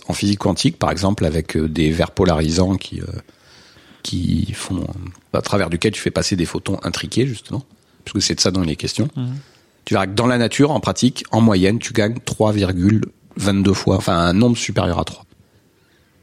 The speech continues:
Speaker 1: Donc ça, c'est l'inégalité d'aspect, c'est-à-dire que tu prouves que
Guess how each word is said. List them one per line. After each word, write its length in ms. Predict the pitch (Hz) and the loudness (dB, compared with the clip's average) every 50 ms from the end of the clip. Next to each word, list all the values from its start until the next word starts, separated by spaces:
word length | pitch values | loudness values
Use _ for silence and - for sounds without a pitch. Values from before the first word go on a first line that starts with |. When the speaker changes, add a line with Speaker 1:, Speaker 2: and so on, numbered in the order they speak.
| _ _ _ _ _ _ - | _ _ _ _ _ _ -2
Speaker 1:
Donc 120 | 101 - | 0 2
ça, 120 | - - | 2 2
c'est 120 | - - 120 92 | 4 4 2 4
l'inégalité 640 | 98 123 139 143 143 131 127 120 120 117 - 113 | 6 6 6 6 6 4 4 4 4 4 2 2
d'aspect, 320 | 104 110 104 - - - 190 | 4 2 0 2 0 0 2
c'est-à-dire 240 | - - 101 98 95 | 2 2 2 2 0
que 60 | - - | 2 0
tu 80 | 117 | 0
prouves 300 | 110 - - 147 143 - | 0 2 0 0 0 2
que 160 | - - - | 0 0 0